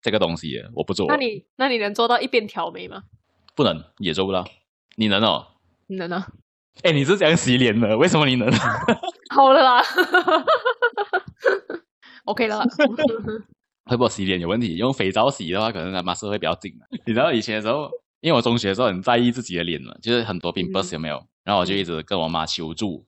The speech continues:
Speaker 1: 我妈就跟我讲说：“我跟你讲，我以前有 pimples 的时候，我都是用木瓜直接涂在脸上啊。”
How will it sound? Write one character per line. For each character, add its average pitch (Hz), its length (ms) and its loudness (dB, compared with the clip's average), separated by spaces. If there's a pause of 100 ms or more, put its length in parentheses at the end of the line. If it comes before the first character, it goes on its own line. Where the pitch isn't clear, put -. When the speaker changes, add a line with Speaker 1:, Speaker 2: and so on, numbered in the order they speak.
Speaker 1:
我 85 80 -8
妈 85 160 2
就 104 60 -2
跟 92 60 -8
我 85 80 -2
讲 76 200 -8
说 85 240 -4
：“我 92 80 -2
跟 120 100 0
你 110 60 0
讲， 98 340 -2
我 95 140 0
以 - 20 -4
前 101 180 -4
有 101 160 0
pimples 110 340 -2
的 110 80 0
时 92 60 -2
候， 90 60 0
我 95 60 -2
都 101 100 -2
是 113 120 -2
用 113 120 0
木 127 200 2
瓜 98 240 2
直 92 100 -4
接 92 80 2
涂 92 160 -6
在 101 80 4
脸 87 180 -2
上 95 180 -2
啊。” 82 80 -12